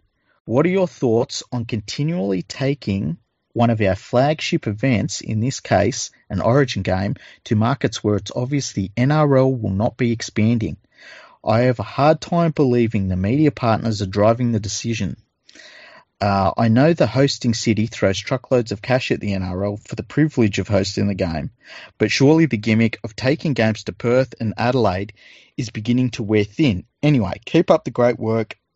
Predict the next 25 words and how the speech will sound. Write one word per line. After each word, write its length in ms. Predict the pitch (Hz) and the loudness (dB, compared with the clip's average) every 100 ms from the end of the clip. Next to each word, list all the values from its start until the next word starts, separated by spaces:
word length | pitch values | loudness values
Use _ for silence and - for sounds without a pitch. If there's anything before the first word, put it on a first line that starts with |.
| _ _ _ | _ _ _
And 180 | 120 117 | -6 -2
where 240 | 110 151 165 | 2 4 4
are 60 | |
the, 140 | 143 110 - | 2 -8 -14
where 360 | 123 135 160 160 - _ | -4 0 2 2 -4 _
are 100 | - | -4
the 80 | 127 | -4
tipping 300 | 113 139 120 | -2 -2 -2
comp 380 | 117 131 110 - | 0 2 0 -2
details 480 | 113 107 117 101 - | -2 -2 0 -2 -2
promised 560 | - 120 104 117 - - - - | -4 -2 -2 -4 -8 -20 -16 -6
in 140 | 117 | -2
the 80 | 104 | 0
last 300 | 107 123 - | 2 2 2
<laughs> 60 | |
three 240 | - 165 160 | 4 6 6
episodes? 840 | - - - 170 - - - - - - | 2 -4 -4 -2 -2 -6 -10 -12 -16 -6
I 60 | 151 | -6
didn't 380 | 170 180 - 185 | -4 -6 -4 -4
realise 640 | 196 175 160 175 - - | -2 -2 -4 -6 -10 -10
we 160 | 160 196 - | -10 -12 -10
promised 560 | - - - - - | -8 -6 -10 -14 -14
them 180 | - 214 - - - | -12 -12 -10 -12 -12
so 300 | - - 160 | -10 -4 -4
much. 240 | 156 160 | -4 -6